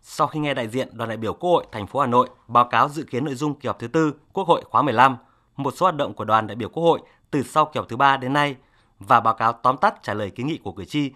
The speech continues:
trước và sau kỳ họp thứ ba Quốc hội khóa mười lăm, đông đảo cử tri tại ba quận phát biểu đánh giá cao hoạt động của Ban Chỉ đạo Trung ương về phòng chống tham nhũng tiêu cực do Tổng Bí thư Nguyễn Phú Trọng làm trưởng ban chỉ đạo.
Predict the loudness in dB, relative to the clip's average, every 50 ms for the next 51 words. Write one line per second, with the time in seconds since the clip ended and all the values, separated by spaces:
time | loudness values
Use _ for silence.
0 | _ _ _ _ _ -2 -2 -2 -2 -4 -10 -8 -6 -6 -6 -4 -6 -10 -8 -4
1 | 2 4 4 4 4 2 -4 -4 -2 0 0 -2 -2 0 0 0 2 2 4 6
2 | 6 6 4 0 -14 _ _ _ _ _ _ _ _ _ _ -10 -4 -2 0 0
3 | 0 -2 -2 -4 -8 -6 -6 -6 -6 -6 -8 -10 -6 -2 0 0 0 2 2 0
4 | 0 0 _ _ _ _ _ _ -4 -4 -2 -2 -4 -6 -6 -8 -12 _ -14 -12
5 | -12 -10 -8 -8 -4 2 4 4 4 4 2 -4 -6 -6 -6 -8 -8 -12 -8 -8
6 | -8 -8 -8 -12 -12 -12 -10 -4 -2 0 2 2 0 0 -4 -6 -6 -6 -6 -6
7 | -8 -8 -8 -8 -10 -10 -8 -6 -6 -6 -6 -6 -4 -4 -2 2 2 2 2 0
8 | -10 _ _ _ _ _ _ -8 0 2 2 2 2 0 -4 -4 -4 -4 -8 -8
9 | -8 -8 -8 -8 -2 2 2 2 2 0 _ -10 -4 -4 -4 -4 -6 -10 -10 -6
10 | -2 0 -2 -2 0 0 4 4 4 2 0